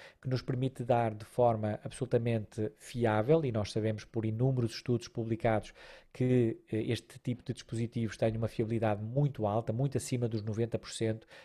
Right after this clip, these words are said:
de acertos contra, eh, erros, eh, e que na verdade acabam por nos permitir, eh, ter uma, uma determinação muito exata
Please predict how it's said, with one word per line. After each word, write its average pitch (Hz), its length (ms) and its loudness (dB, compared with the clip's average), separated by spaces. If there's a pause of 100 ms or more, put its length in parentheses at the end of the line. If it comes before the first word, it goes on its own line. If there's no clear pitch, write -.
(120)
de 117 180 2
acertos 113 540 0
contra, 117 540 2 (300)
eh, 104 320 0
erros, 120 440 -2 (380)
eh, 123 280 4
e 143 80 -2
que 139 100 -6
na 131 100 2
verdade 120 340 2
acabam 123 340 0
por 123 220 -2
nos 123 180 -2
permitir, 120 640 0 (320)
eh, 117 200 2
ter 123 300 4
uma, 117 600 0
uma 117 220 -4
determinação 123 920 0 (320)
muito 151 360 4
exata 127 600 2